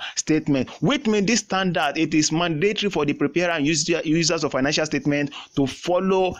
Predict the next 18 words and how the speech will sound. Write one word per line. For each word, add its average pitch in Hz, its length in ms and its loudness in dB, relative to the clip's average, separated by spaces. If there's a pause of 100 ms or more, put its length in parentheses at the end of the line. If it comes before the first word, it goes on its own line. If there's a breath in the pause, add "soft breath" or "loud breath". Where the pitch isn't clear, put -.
this 160 220 0
standard 135 760 0 (200)
in 139 200 0
the 120 220 0 (260)
process. 123 520 0 (880)
So 143 360 2 (1040 loud breath)
every 269 300 2 (100)
country 233 600 0 (380)
has 208 340 0
the 151 140 0
body 185 320 2
that 151 260 0
is 139 180 0
responsible 180 640 0
for 151 200 0
the 139 80 2
setting 170 440 2
out 156 360 0